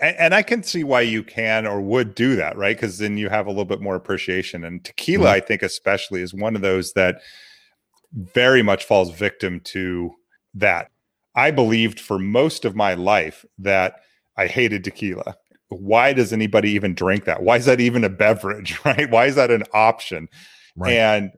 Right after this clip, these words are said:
Speaker 1: you know, and then one day I was in a restaurant. We were, uh, it was, the only seats were kind of at the bar. So we were up at the bar and we were eating. And people next to me had ordered this really nice tequila.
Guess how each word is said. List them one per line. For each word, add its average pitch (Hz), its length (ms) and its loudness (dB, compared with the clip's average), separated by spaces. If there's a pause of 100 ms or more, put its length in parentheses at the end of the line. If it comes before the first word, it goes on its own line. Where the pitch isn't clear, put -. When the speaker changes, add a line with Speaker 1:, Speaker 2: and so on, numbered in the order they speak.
(360)
Speaker 1:
you 135 140 -4
know, 113 140 2
and 120 220 -2
then 120 160 0
one 127 200 2
day 120 360 4
I 104 100 0
was 101 220 -4
in 120 100 -4
a 120 60 0
restaurant. 113 560 -2
We 101 100 -4
were, 98 260 -4
uh, 95 180 0
it 107 60 -6
was, 98 380 -12 (240)
the 110 80 -2
only 117 180 4
seats 117 300 -2
were 110 100 0
kind 117 180 0
of 98 60 0
at 107 200 2
the 123 40 -2
bar. 110 400 6
So - 160 -4
we 98 80 0
were 101 100 2
up 107 120 2
at 123 100 -4
the 120 80 -4
bar 107 360 2
and 104 100 -6
we 104 60 -6
were 110 100 -6
eating. 104 420 -6 (840)
And 110 100 -8
people 127 260 0
next 110 300 2
to 117 80 -2
me 113 80 4
had 107 140 2
ordered 107 320 2
this 95 200 -6
really 107 380 0
nice 101 260 -2
tequila. 101 600 0